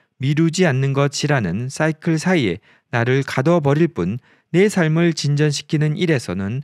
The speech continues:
더욱 멀어지게 만든다. 우리는 모든 것이 완벽해지는 순간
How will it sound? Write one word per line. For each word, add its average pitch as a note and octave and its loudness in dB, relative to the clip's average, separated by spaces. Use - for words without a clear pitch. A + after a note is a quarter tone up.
더욱 D#3+ 2
멀어지게 A#2 0
만든다. A2 -4
우리는 C#3+ 2
모든 G#3+ 2
것이 C#3 0
완벽해지는 D#3+ 0
순간 C#3 -2